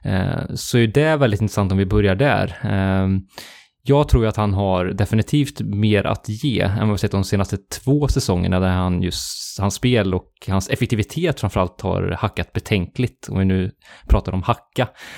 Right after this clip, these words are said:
eh, när vi pratar hackspetten från Kusmark. Men det har ju det gjort senaste två säsongerna. Men jag tror att han har mer kräm i tanken att, att ge.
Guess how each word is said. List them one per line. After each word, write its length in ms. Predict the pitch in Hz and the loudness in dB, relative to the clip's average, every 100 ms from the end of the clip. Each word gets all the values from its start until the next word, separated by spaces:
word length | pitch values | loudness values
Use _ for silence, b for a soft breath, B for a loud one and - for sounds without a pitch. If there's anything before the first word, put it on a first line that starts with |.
| B B | B B
eh, 80 | 101 | -2
när 120 | 98 | 0
vi 100 | 101 | 2
pratar 200 | 104 95 | 0 0
hackspetten 540 | 98 - - - - 95 | -2 -4 -8 -8 -6 -4
från 100 | 90 | -4
Kusmark. 420 | - - 92 90 | -4 -2 -4 0
Men 160 | 117 | 2
det 120 | 120 143 | 4 4
har 160 | 135 | 4
ju 140 | 131 123 | 4 2
det 100 | 120 | 2
gjort 340 | 135 135 - | 0 -2 -10
senaste 320 | - 113 98 | 0 0 0
två 200 | - 101 | -4 -4
säsongerna. 560 | 101 95 95 87 95 92 _ B B B B | -4 -4 -4 -2 -4 -4 _ B B B B
Men 160 | 110 | 2
jag 140 | 120 113 | 2 2
tror 460 | - 156 175 151 | 2 2 2 0
att 100 | 135 | 0
han 120 | 123 107 | 0 0
har 340 | 151 151 107 | 0 2 2
mer 200 | 104 95 | 2 0
kräm 400 | - 110 101 90 | 0 0 2 0
i 40 | 95 | -2
tanken 420 | 101 90 - 92 | -2 -2 -2 -2
att, 200 | 87 - - | -4 -10 -8
att 180 | 92 _ | -8 _
ge. 380 | 104 113 123 92 | -2 0 2 0